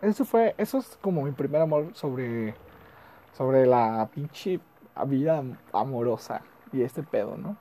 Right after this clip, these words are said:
Pero, pues, es que, güey, en la, en la vida tienes muchísimos primeros amores, como ya había dicho. No sé si ya lo dije. Es que este, es que el podcast ya lo grabé. No, no, no lo grabé, o sea, empecé a grabarlos como hace rato. O sea, grabé dos primeros como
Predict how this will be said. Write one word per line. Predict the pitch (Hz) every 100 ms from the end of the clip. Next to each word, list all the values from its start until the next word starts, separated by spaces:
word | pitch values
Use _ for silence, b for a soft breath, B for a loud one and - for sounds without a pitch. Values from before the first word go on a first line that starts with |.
| _ B B B B B B - _
Pero, | 160 165 170 165 160 160 156 - - _ - _
pues, | 185 165
es | 202
que, | - 277
güey, | 262 262 247
en |
la, | 226 -
en | 185
la | 180
vida | 196 214
tienes | 226 214 220
muchísimos | 165 160 151 175 165
primeros | 135 139 160
amores, | 135 120 135
como | - 127
ya | 123
había | 135
dicho. | 135 123 160 165
No | 165
sé | 170
si | 196
ya | 190
lo | 165 160
dije. | 143 - 165 - -
Es | 160
que | 208 175 151
este, | - - 165
es | - -
que |
el | 180
podcast | 160 143 160 160 -
ya | 139
lo | 143
grabé. | 151 117 120 - - - - _ _ -
No, | 156 185 196
no, | 170 190
no | 190 190 214
lo |
grabé, | 226 151 151
o | 131
sea, | 143
empecé | 147 143
a |
grabarlos | 147 165 156 151 160
como | - 117 131 - - _ b b b _ _ -
hace | 127
rato. | 151 131 - -
O |
sea, | 147 143 131
grabé | 143 170
dos | 190 202
primeros | - 185 170 175 175
como | 135 113 -